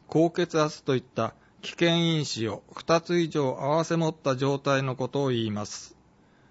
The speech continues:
メタボの状態が続くと、動脈硬化を招き、脳梗塞や心筋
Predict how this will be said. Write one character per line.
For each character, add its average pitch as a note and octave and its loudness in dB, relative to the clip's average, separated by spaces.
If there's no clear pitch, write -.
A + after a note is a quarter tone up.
メ B2 0
タ D#3+ 6
ボ E3 2
の D#3 2
状 D3+ 2
態 D3 0
が C#3 -2
続 C3+ -4
く - -16
と、 B2 -2
動 C#3 2
脈 E3 -2
硬 D#3 2
化 A2+ -2
を G#2 -2
招 G#2+ -6
き、 - -14
脳 D#3 2
梗 E3 2
塞 A#2+ -6
や G#2 -4
心 E3+ -2
筋 E3+ -2